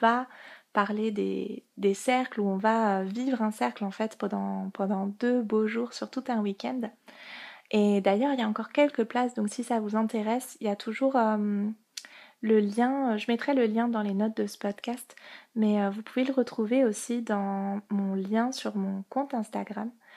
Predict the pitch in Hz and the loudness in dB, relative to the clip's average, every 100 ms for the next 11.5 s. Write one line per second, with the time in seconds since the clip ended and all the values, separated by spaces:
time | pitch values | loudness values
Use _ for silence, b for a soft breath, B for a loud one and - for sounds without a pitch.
0 | B B _ 220 220 208 196 190 220 233 | B B _ 2 2 2 2 2 4 4
1 | 254 220 220 - 208 196 214 208 - 220 | 4 2 0 0 0 0 -2 -6 -4 -4
2 | 208 - 214 - _ B B B B B | -6 -10 -14 -16 _ B B B B B
3 | - 208 208 196 190 185 185 185 196 - | -2 0 2 2 0 -2 -4 -6 -8 -2
4 | 196 180 202 - 196 202 196 - 196 190 | 0 0 -4 -12 -4 -2 -2 -2 -4 -2
5 | 196 202 208 - 196 190 185 190 202 190 | 0 -2 -4 -2 0 0 -2 -2 -2 -4
6 | 190 196 - 196 202 202 208 214 226 - | -6 -10 -6 -4 -2 -2 -4 -8 -12 -16
7 | _ _ _ 226 214 196 190 196 202 - | _ _ _ 0 2 2 -2 -4 -8 -4
8 | 214 226 226 190 185 190 196 196 202 196 | 0 2 2 0 -2 -8 -8 -8 -8 -8
9 | - 202 - 202 208 - 202 202 202 208 | -6 -8 -6 -6 -4 -4 -6 -10 -12 -12
10 | _ _ _ _ _ _ - - - 214 | _ _ _ _ _ _ -20 -10 0 2
11 | 208 185 190 208 - | 2 0 -2 -4 -6